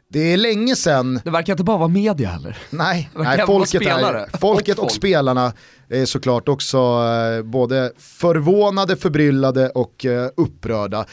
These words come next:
Speaker 1: Men det är ju också kanske den absolut, liksom, största, eh, i, härdsmältan i ett huvud man har sett i ett V M.
Speaker 2: Nej.
Speaker 1: Vad gör han?
Speaker 2: Nej, jag har ingen
Speaker 1: Vad
Speaker 2: aning.
Speaker 1: är det för lag han ställer ut på banan?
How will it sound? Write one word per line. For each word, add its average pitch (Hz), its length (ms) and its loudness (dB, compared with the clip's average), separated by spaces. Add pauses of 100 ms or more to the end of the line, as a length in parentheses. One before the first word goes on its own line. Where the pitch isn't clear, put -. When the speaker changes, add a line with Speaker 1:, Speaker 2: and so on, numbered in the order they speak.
(300)
Speaker 1:
Men 180 200 0
det 170 100 2
är 185 200 0
ju 202 100 0
också 120 460 -2 (240)
kanske 196 800 0 (340)
den 156 360 0
absolut, 147 960 -2 (580)
liksom, 127 260 -2
största, - 800 -2
eh, - 880 -12
i, 135 440 -10
härdsmältan 135 1120 -2 (220)
i 143 180 2
ett 135 180 -2
huvud 147 380 0
man 135 280 -2
har 123 320 0
sett - 500 -8
i 135 140 0
ett 117 100 -4
V 147 200 0
M. - 100 -6 (340)
Speaker 2:
Nej. 98 160 -4
Speaker 1:
Vad 220 100 2
gör 160 320 2
han? 160 220 -6 (400)
Speaker 2:
Nej, - 160 -12
jag 92 80 -8
har 95 60 -6
ingen 92 180 -6
Speaker 1:
Vad 233 140 -2
Speaker 2:
aning. 190 200 0
Speaker 1:
är 196 100 2
det 185 60 0
för - 120 -4
lag 151 340 2
han 143 140 0
ställer 156 280 0
ut 123 280 0
på 131 60 -4
banan? 139 280 0